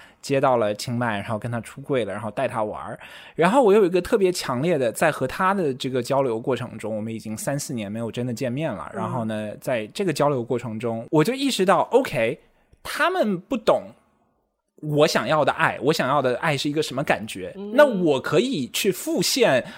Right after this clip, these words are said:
Speaker 1: 我在 queer family 里面得到的这种爱，我就带他去听歌，就是去看现场的音乐，去看见，我们从来没有干过这些事情。
Speaker 2: 嗯哼。
Speaker 1: 带他去吃我想要吃的东西，然后就是分享这种快乐，然后他就特别特别的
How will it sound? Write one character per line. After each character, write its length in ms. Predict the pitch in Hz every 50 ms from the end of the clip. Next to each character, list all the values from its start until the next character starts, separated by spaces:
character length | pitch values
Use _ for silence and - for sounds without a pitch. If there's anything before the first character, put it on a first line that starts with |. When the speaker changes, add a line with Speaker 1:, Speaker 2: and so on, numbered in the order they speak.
| - - -
Speaker 1:
我 220 | - 180 160 -
在 180 | - 208 190 185
queer 240 | - - 254 262 254
family 460 | 254 - 247 240 247 240 214 170 143
里 80 | 127
面 180 | 117 131 143 139
得 180 | - - 120 117
到 160 | 160 175 180
的 140 | 151 143 123
这 140 | - 139
种 200 | 120 - 117 104 98
爱， 220 | - 127 131 113
我 140 | 107 120 127
就 80 | 185 208
带 180 | 208 - 226
他 120 | 208 190 190
去 120 | - 190
听 240 | 156 - - 151 143
歌， 300 | 127 - 127 127 120 113
就 160 | 117 143 143
是 160 | 143 143 131
去 140 | 120 - 147
看 200 | - - 170 143
现 200 | 143 - 180 160
场 180 | - 147 113 101
的 60 | 107
音 120 | 117 120
乐， 240 | 127 135 143 127 107
去 140 | 104 - 147
看 180 | - - 170
见， 140 | 131 123 123
我 60 | 120
们 100 | 120 123
从 300 | 120 - - 139 135 185
来 100 | 240 226
没 80 | 170 160
有 100 | 135 110
干 140 | 110 127 113
过 80 | 107
这 100 | 104 107 104
些 100 | 107 104
事 140 | 98 - 98
情。 120 | - 170 165
Speaker 2:
嗯 20 |
哼。 200 | 180 170 156 143 175 - - - -
Speaker 1:
带 120 | - 240
他 120 | 214 196 202
去 140 | 196 - 170
吃 220 | - - - 175
我 180 | 170 151 175 214
想 180 | - 165 107
要 80 | 104 117
吃 200 | - - - 139
的 100 | 123 113
东 180 | 113 107 104
西， 320 | 110 - - - 135 98 - 127
然 100 | 165 180
后 120 | 196 247
就 120 | 233 262 247
是 200 | - 214 165 135
分 340 | - - - 226 226 262 247
享 240 | 240 190 117 104
这 80 | 123 147
种 160 | 143 117 104
快 300 | 110 - - 185 147 117
乐， 260 | 110 123 127 113 90
然 160 | 73 80 120 147
后 80 | 165
他 160 | 165 - -
就 100 | 175 175 147
特 280 | - - - - 254 202
别 160 | 151 123 117
特 140 | - - 127
别 220 | 110 113 110 107
的 260 | 95 117 117 110 -